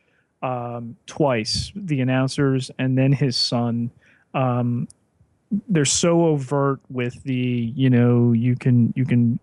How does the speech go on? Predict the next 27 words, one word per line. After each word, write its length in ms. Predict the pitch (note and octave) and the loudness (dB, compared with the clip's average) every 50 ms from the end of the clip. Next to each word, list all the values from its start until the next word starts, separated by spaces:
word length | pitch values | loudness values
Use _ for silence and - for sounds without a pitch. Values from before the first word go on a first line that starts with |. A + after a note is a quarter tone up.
| _ _ _ - D3+ C3 | _ _ _ -6 -4 0
win 300 | B2+ C#3+ C#3 C#3 C#3 C3+ | 0 2 2 2 2 2
when 200 | C3 C3+ C3 B2+ | 2 2 2 2
you 100 | B2+ A#2+ | 2 2
lose. 760 | A2+ A2+ A#2+ A#2+ A#2+ A#2+ A#2+ A#2+ A#2+ A#2 A#2+ - - - - - _ _ _ _ _ _ _ _ _ _ - | 2 2 2 2 2 2 2 2 0 -2 -4 -6 -10 -12 -16 -18 _ _ _ _ _ _ _ _ _ _ -8
Um, 600 | - C#3+ C3+ C3 B2+ B2+ B2+ B2 B2 B2+ B2 B2 - _ _ _ _ _ _ _ _ _ _ _ _ _ _ _ - | -4 -2 -2 0 0 0 -2 -2 -4 -6 -8 -10 -12 _ _ _ _ _ _ _ _ _ _ _ _ _ _ _ -6
it's 260 | - C#3+ - - D#3 | -6 -4 -4 -2 -2
not 300 | D#3 D#3 D3+ D3+ D#3+ - | 0 0 0 0 -4 -6
shameful 960 | - - - F3+ E3+ E3+ F3 F3 F3 - - - D#3+ D3+ C#3+ C3+ C3+ C3+ - _ _ | -8 -8 -4 -2 0 0 0 0 -2 -4 -6 -6 -4 -4 -2 -2 -4 -6 -8 _ _
in 200 | - D3+ C#3+ C#3 | -6 -4 -4 -2
that 140 | C#3 C#3 C3 | -2 -2 -2
he's 380 | C3 B2+ B2+ B2 - - - - _ _ _ _ | -4 -4 -6 -6 -8 -12 -16 -20 _ _ _ _
feeding 380 | - D#3 D3 C#3 C#3 C3+ C3 C3 | -4 -2 0 2 2 2 0 0
his 300 | B2 A#2+ A#2 A2+ A2+ - | -2 -2 -4 -4 -4 -6
kid. 480 | - - A2+ - - - - - - _ _ _ _ _ | -6 -6 -8 -8 -8 -10 -12 -14 -16 _ _ _ _ _
He's 220 | _ - D3 C3 | _ -4 -4 -2
supporting 640 | - - - C#3 - - - D3+ C#3 C3+ C3 B2 B2 | -2 -2 -2 -4 -2 -2 0 0 2 2 2 0 0
his 240 | - B2+ A#2 - - | -2 -4 -6 -6 -6
child, 480 | - - A2+ A2+ A2 A2 A2 A2+ A2 | -6 -4 -4 -2 -2 -4 -6 -4 -2
his 180 | - D3 C3+ B2 | 0 2 2 4
now 360 | C#3+ C#3 C#3 C3+ C3+ C3 B2+ - _ _ _ - - | 2 2 2 2 0 0 -2 -4 _ _ _ -6 -2
handicapped 760 | F3 E3+ D#3 D#3+ D3+ C#3+ C3+ - - - C3 A#2 A2 A#2 - | 0 0 2 2 0 0 -2 -4 -4 -4 -4 -4 -4 -6 -10
child. 600 | - - C#3 A#2+ A#2 A2+ A2 - - - - - _ _ - - _ _ | -10 -8 -6 -6 -6 -6 -8 -10 -10 -12 -14 -16 _ _ -20 -20 _ _
So 520 | - - - E3+ D#3 D3 C#3+ C#3 C3 B2+ _ _ _ _ _ - | -8 -2 0 2 2 4 2 2 0 -2 _ _ _ _ _ -6
it's 220 | - D#3 C#3 - - | -4 -4 -4 -6 -6
dealt 340 | C#3+ C#3 D3+ D3 C#3+ - | -4 -2 0 0 -2 -2
with, 380 | - C#3+ D3 C3 A#2+ - - - | -4 -6 -6 -6 -8 -10 -16 -20
to 460 | - - - C#3 C3 C3 B2+ B2 A#2+ | -14 -10 -8 -6 -4 -4 -4 -6 -8